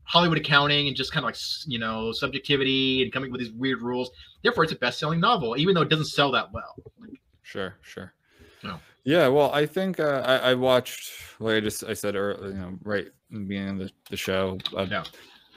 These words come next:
Speaker 2: I watched a, a handful of 'em. I think Nightmare Alley,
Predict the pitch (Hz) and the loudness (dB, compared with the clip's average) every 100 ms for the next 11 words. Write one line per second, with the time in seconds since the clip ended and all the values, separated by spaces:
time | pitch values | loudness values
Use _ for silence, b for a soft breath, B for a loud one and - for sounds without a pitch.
0 | B B B - 139 190 - 131 117 107 | B B B 6 8 10 8 6 6 6
1 | 107 113 127 120 120 127 123 120 123 156 | 4 4 4 6 6 6 4 4 6 6
2 | 139 123 120 117 104 104 110 120 123 - | 4 4 2 0 2 2 4 2 0 -6